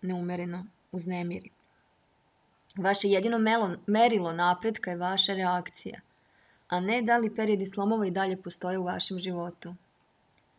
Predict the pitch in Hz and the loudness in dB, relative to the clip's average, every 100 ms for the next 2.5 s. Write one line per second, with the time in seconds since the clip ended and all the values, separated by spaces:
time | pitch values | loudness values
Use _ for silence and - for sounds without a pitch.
0 | _ _ _ _ _ _ 220 214 226 214 | _ _ _ _ _ _ 0 2 2 2
1 | 190 233 254 254 226 202 196 196 226 214 | 2 2 2 0 0 -2 -4 -4 -2 -4
2 | - 196 190 220 208 | -4 -4 0 0 -2